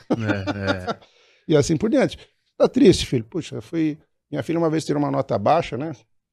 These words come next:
Speaker 2: Tirou uma nota baixa, ficou preocupada, chegou comigo, nessa época eu tava no Senai. 'Pai, eu tirei quatro, é uma nota vermelha, eu sei que a faculdade é cara, isso, aquilo, outro.'" "É mesmo, filha? Vem cá, dá um abraço." "Parabéns pra você que tirou quatro,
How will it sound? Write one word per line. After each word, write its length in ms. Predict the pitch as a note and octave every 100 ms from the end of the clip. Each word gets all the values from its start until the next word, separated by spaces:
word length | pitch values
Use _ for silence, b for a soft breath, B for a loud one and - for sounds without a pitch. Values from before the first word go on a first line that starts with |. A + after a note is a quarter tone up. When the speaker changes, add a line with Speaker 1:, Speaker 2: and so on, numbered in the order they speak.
| _
Speaker 2:
Tirou 160 | - C3
uma 40 | B2
nota 260 | B2 - G#2+
baixa, 280 | B2+ -
ficou 160 | C#3 D#3
preocupada, 760 | - G#3 G#3+ - F3+ F#3 F3+ E3+
chegou 260 | - F3+ G3
comigo, 300 | G3 F3+ D3
nessa 220 | C3+ -
época 160 | -
eu 40 | C3
tava 140 | C3+
no 100 | C#3+
Senai. 320 | - C#3+ A2 A2 b b _
'Pai, 160 | F3 F#3+
eu 60 |
tirei 280 | F3+ G3+ G3
quatro, 680 | F#3+ - D3 F3 D#3 - E3+ E3 b b b b
é 40 | G#3+
uma 80 | F#3
nota 220 | F3+ F#3
vermelha, 580 | G3+ G3 G3+ F#3+ F#3 F#3
eu 60 |
sei 160 | D3+ F#3
que 80 | -
a 20 |
faculdade 500 | - - G3 E3 E3
é 40 | E3
cara, 480 | - F3 E3+ F#3
isso, 140 | E3 F#3
aquilo, 220 | - G#3
outro.'" 180 | G#3+ E3+ - E3+
"É 80 | G3+
mesmo, 420 | D3 D#3+ G#3+ G#3
filha? 200 | - D#3
Vem 100 | A3+
cá, 160 | F3 A#2 -
dá 80 |
um 40 | B3
abraço." 220 | C#3+ A#2+ b b _ -
"Parabéns 1000 | G3 F3 D#3+ D#3+ D3+ C#3 F#3+ F#3 E3+
pra 160 | - F3+
você 380 | F3+ F3+ - G3
que 120 | -
tirou 280 | - F#3+ F#3
quatro, 720 | - F3+ F#3+ F3+ E3 - G#3